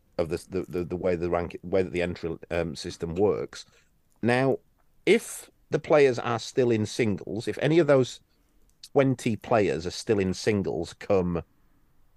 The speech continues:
Wednesday, then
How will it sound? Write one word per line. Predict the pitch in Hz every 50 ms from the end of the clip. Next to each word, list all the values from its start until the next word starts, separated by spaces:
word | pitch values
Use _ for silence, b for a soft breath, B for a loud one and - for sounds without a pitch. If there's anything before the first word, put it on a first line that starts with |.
| _ _ _ _ _ _ _
Wednesday, | - 76 90 92 98 113 110 104 101 98 87 85 85 - 82 64 - 80 82 104 120 - _ _ _ _ _ _ _ _ _ _ _ _ _ _ _ _ _ _ _ _ _ _ -
then | 107 110 135 135 135 117 -